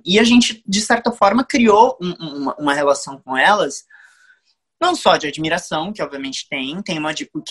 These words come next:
tem essa admiração, mas também de colega de trabalho, sabe? De poder chegar pra elas e falar alguma coisa e conversar. Eu, ma-,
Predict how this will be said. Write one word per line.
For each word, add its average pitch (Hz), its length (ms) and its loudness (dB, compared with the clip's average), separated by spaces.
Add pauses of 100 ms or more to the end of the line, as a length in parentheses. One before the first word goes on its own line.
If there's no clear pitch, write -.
(120)
tem 156 220 2
essa 190 180 0
admiração, 160 500 0
mas 214 160 0
também 233 260 2
de 240 140 0
colega 240 320 4
de - 140 -6
trabalho, 233 520 2
sabe? 185 360 -4
De 156 120 -18
poder 175 360 -10
chegar 175 500 -2
pra 160 180 -4
elas 151 300 -8
e 156 100 -20
falar 147 280 -2
alguma 143 320 -8
coisa 151 500 -10
e 139 60 -10
conversar. 143 880 0 (500)
Eu, 233 300 4
ma-, 214 180 -4